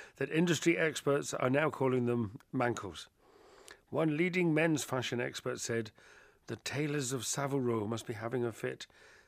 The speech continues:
For years they have taken great pride in measuring men's trousers so that the hem skillfully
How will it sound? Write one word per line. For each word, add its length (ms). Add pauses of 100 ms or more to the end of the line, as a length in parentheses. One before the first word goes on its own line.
For 160
years 500
they 100
have 180
taken 340
great 240
pride 280
in 140
measuring 400
men's 220
trousers 480 (400)
so 200
that 140
the 100
hem 300
skillfully 680